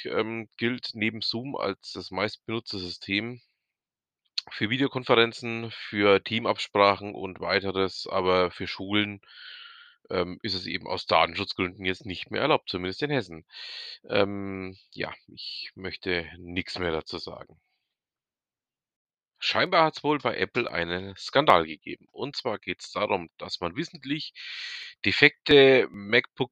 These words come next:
Pros verkauft haben soll. Ja, zumindest berichtet Golem das. Ähm, ich pack euch auch hier mal einfach den Beitrag mit rein.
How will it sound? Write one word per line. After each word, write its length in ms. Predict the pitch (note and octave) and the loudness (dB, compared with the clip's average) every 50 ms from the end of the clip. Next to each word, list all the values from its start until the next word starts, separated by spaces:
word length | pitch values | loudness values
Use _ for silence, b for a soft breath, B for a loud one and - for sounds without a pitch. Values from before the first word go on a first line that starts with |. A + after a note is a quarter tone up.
| _ - | _ -6
Pros 340 | - G2 G2 G2+ A#2 - - | 0 2 2 2 2 0 -2
verkauft 480 | - G2 - - F2 F2 - - - | -4 -2 0 2 2 2 0 0 0
haben 180 | E2+ E2+ E2 F#2 | 2 2 2 0
soll. 380 | F2 - - E2 E2 D#2+ D#2+ - B B B B B B B B B B B B B _ | -4 -4 -2 0 0 0 -2 -4 B B B B B B B B B B B B B _
Ja, 240 | - G#2 A2 G2 - | 6 8 8 8 8
zumindest 340 | - - - A#2 A#2 B2 - | 4 0 0 2 0 0 2
berichtet 340 | - B2 B2+ - - A#2 - | 2 2 2 4 2 0 2
Golem 340 | - - G#2 C3 E3+ F#3 F3 | 4 4 6 6 6 4 4
das. 400 | F3 F#3 F#3+ - - - - - D2 | 2 0 0 -2 -6 -8 -10 -6 -2
Ähm, 200 | - A#2+ B2 A#2+ - | 0 0 0 -2 -6
ich 160 | - - - _ - | -8 -10 -10 _ 0
pack 200 | - A#2+ - - | 0 0 0 0
euch 260 | - B2 B2+ A2+ - | -2 -4 -2 -2 -2
auch 160 | - - - | -2 -2 -4
hier 260 | - - - - C#3 C#3+ | -6 -4 0 2 4 4
mal 240 | C#3+ C#3+ C#3 C3 | 6 6 6 4
einfach 540 | - - - E2+ G2 A#2 - - A#2+ A2+ - | 4 0 -2 -2 -4 -4 -2 -2 -2 -2 -2
den 320 | - - G2+ F#2+ F#2+ F#2 - | -2 0 0 0 0 -2 -4
Beitrag 480 | - C2 - G2+ - G2+ G2 F#2 - | -2 0 0 0 0 0 0 0 0
mit 180 | F#2 E2+ E2 - | -2 -8 -6 -4
rein. 460 | E2 E2 E2 F2+ G2 A2 A#2+ B2 A#2 | -4 0 2 2 0 0 -2 -8 -14